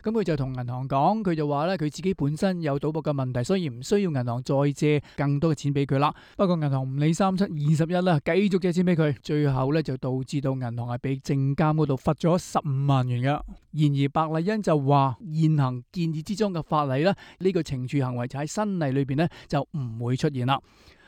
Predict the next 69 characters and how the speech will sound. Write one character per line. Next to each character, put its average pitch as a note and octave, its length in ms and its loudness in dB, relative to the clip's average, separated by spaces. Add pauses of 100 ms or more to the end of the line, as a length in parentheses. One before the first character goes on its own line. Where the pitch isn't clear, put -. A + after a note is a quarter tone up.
不 B3 80 -2
過 G3+ 260 4
講 G3+ 140 -2
到 G#3+ 100 -2
呢 A#3 100 -2
度， F3 180 2 (360)
費 G#3+ 240 4
爾 A3+ 80 2
斯 C#4 160 2
就 F#3+ 160 2
指 F3 160 -4
出， A#3+ 80 2 (320)
佢 A#3+ 60 0
話 B3 100 4
其 F#3 120 2
實 F#3+ 120 2
喺 G3 60 2
二 A3+ 480 4
零 D#3 340 0
二 F3 40 0
一 G3+ 400 4
年 C#3 260 0
嘅 F3+ 120 0
一 A3+ 220 0
月 F3+ 100 2
一 F3+ 80 -2 (140)
號 E3 120 4
咧， G#3+ 140 -2
亦 G#3+ 40 -2
都 C#4+ 140 -6
有 A#3 140 -4 (140)
另 G3 220 0
外 F#3+ 120 2
一 B3+ 120 0
條 C#3 160 -4
法 E3+ 200 0
例 C#3+ 240 0
係 C3+ 120 2
出 - 160 -2
嚟， B2+ 200 0
係 C#3+ 120 0
可 A3 160 0
以 A#3 120 -2
為 E3 280 0
借 E3 280 0
貸 D3+ 220 -2
人 A#2 100 -8
咧 F#3 140 -6 (200)
提 D3+ 120 -6
供 C4 240 -8
多 B3 280 2
一 B3 40 0 (280)
啲 - 20 -4
嘅 F#3 180 2
保 B2+ 260 -6
障 D3 240 0
嘅。 C#3+ 140 -2 (300)
咁 C3+ 80 -10 (100)
呢 G#3+ 100 0
一 - 40 0
條 B2+ 180 -2
法 D3 180 -4
例 C3 100 -6
咧 D3 140 -4
就 C#3+ 160 -4
叫 C#3+ 200 -4
做 C3 260 -2
Best F#3+ 320 0
Interest E3 380 0